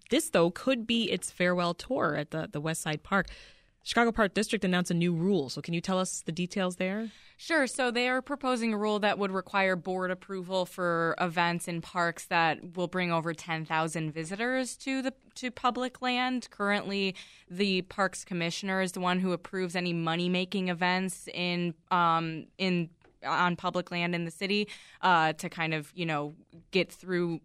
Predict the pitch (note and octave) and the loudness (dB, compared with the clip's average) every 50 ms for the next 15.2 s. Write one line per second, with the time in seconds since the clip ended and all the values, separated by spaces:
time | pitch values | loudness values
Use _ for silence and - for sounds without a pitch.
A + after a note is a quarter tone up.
0 | _ - - - C#3+ D#3+ D#3+ _ - - - - - - E3+ - G#3 F#3+ - F#3+ | _ -20 -20 -20 -20 -20 -20 _ -20 -20 -20 -20 -20 -12 -4 0 2 2 4 2
1 | F3+ D#3+ E3 E3 D#3+ E3 - - - F3 E3+ E3 E3 D#3+ D#3 - - - F#3 F3+ | 2 2 2 2 2 0 0 -4 -4 -2 0 2 2 0 -2 -4 -4 -4 -4 -4
2 | - - C4 C#4 D4 D#4 C#4+ - - - - - - - - G3 F#3+ F#3 F3 E3+ | -4 -4 -2 -2 0 -2 -2 -6 -12 -18 -20 -14 -2 4 6 8 8 8 8 8
3 | E3 E3 E3 - - F#3 F#3 F3+ - G#3 G3 F#3 F3+ F3 E3 E3+ E3+ E3 - - | 6 6 4 2 2 2 2 2 2 4 6 6 6 4 4 0 -6 -10 -14 -20
4 | - E3 E3+ F#3 F3 E3+ - - - F#3 - G3 F#3+ F3+ D#3+ D#3 D#3+ E3+ D#3+ - | -10 0 2 4 4 4 2 -4 -10 -4 0 2 4 4 4 4 2 0 0 2
5 | - G3 F3+ D#3+ - F3+ F3 - F3 F3+ E3+ D#3+ - - E3 D3+ E3 E3+ E3+ E3 | 4 4 4 4 4 4 2 2 2 0 0 -2 -4 -6 -10 -6 0 2 2 4
6 | E3 E3 E3 E3 E3 D#3+ D3+ - - F#3 F3 E3 D#3 C#3+ - E3+ E3 E3 D#3+ D#3 | 4 4 2 0 0 -2 -4 -6 -4 -4 -2 -2 -2 0 2 2 4 4 4 2
7 | D#3 D3+ D3+ D3+ D#3 D3+ - - - - G3+ F#3+ F#3 F#3 F3+ E3+ D#3+ - - _ | 2 2 2 2 0 -2 -4 -6 -4 0 2 2 4 4 2 2 0 -4 -14 _
8 | _ - G3+ F#3 E3+ E3+ D3+ F3+ E3+ - - E3 D#3+ D#3+ D3 - - E3 D#3 - | _ -4 -2 -2 -2 0 0 0 0 2 4 4 4 4 2 2 2 2 2 2
9 | - E3+ E3+ - F3 D#3+ D3 - - E3+ E3+ E3+ E3 E3 E3 D#3+ D#3 - - - | -2 -6 -6 -4 -4 -6 -4 -2 0 2 2 2 2 2 0 0 -2 -4 -12 -18
10 | - - - F#3 F3+ - - F#3 F3 E3 - F3+ E3 E3 - F#3 D#3+ - - F3+ | -14 -6 -2 -2 -2 2 2 2 2 2 2 2 0 0 0 -4 -6 -2 0 0
11 | F3 E3+ F3 E3 D#3+ E3 D#3+ - - F3 E3+ - - G3 G3 F#3+ F#3 F3 F3+ E3+ | 0 0 0 0 0 0 -2 -2 -2 -2 -2 0 2 2 4 4 4 4 4 2
12 | E3+ F3 F3 E3 - - - F3+ F3 E3+ E3+ E3+ - - - - - - - F#3 | 2 2 0 -2 -2 -2 2 4 4 6 4 2 0 -6 -20 -20 -10 -2 4 4
13 | F#3+ F#3 - F#3+ F3 F3+ F3 E3 E3 - F3+ F3 - F#3 E3+ F3+ E3+ - - - | 4 4 4 2 2 2 2 2 4 4 4 4 2 2 0 0 0 -2 -4 -6
14 | F#3 F3+ - F3 E3+ E3+ E3+ E3+ E3+ E3+ F3 E3+ - F3 E3 D3+ E3+ E3 E3 D#3+ | -6 -6 -4 -4 -2 0 2 4 4 4 4 2 0 -2 -2 0 2 2 2 2
15 | D#3+ - - - | 0 -4 -8 -12